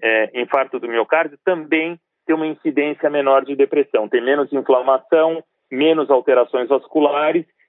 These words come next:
e tem menos incidência de depressão ao longo da vida. Isso já são estudos longitudinais, populacionais que a gente mostra. Então, eu diria que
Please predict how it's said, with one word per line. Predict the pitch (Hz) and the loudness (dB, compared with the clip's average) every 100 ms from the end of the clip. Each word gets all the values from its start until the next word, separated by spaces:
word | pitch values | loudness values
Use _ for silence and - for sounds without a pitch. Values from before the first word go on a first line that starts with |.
| - | -8
e | 143 | -2
tem | 160 151 | -2 -2
menos | 143 170 151 | -2 -2 -2
incidência | 160 156 160 135 147 156 | -4 -4 -2 -2 -2 -2
de | 139 135 | -2 2
depressão | 143 - 135 147 | 0 2 0 2
ao | 143 143 | 2 2
longo | 147 | 2
da | 143 127 | 2 2
vida. | 131 139 | 0 -6
Isso | - 127 | -8 -2
já | 131 | 0
são | 123 135 | 0 -4
estudos | 127 143 123 | -2 -4 0
longitudinais, | 127 135 127 - 127 127 123 131 - _ _ - | 2 2 -2 -6 -4 0 2 2 -2 _ _ -2
populacionais | 143 139 135 131 135 131 131 | 0 2 2 0 -4 -4 -4
que | 143 | -2
a | 135 | -2
gente | 143 156 | -4 -4
mostra. | 170 131 117 120 | 2 2 0 -4
Então, | 113 139 - _ _ - | -2 -2 -4 _ _ -4
eu | 147 | -2
diria | 147 165 175 | 2 2 2
que | 151 165 156 143 | -2 0 0 0